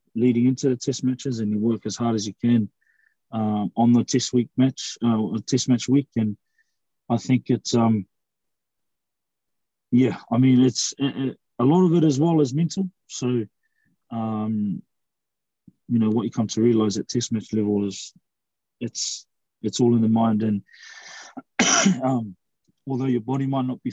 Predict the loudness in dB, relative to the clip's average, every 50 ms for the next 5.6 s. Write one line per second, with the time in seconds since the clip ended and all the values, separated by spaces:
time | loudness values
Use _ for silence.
0 | -10 -6 -6 -4 -4 -2 -4 -6 _ _ _ _ _ _ -20 -20 _ _ _ _
1 | _ _ _ _ _ _ _ _ _ _ _ _ _ -6 -4 -2 -2 -4 -4 -4
2 | -2 -2 -2 -2 -4 -4 -6 -10 -6 -2 -2 0 0 0 -2 -4 -6 -8 _ _
3 | -12 -12 -12 _ -16 -16 -14 _ -16 -10 -2 -2 -2 0 0 -2 -2 -2 -4 -4
4 | -6 -6 -6 -6 -8 -8 -10 _ _ -12 -12 -8 _ -4 -4 -4 -4 -2 -4 -2
5 | 0 0 2 2 2 2 2 0 -2 -4 -8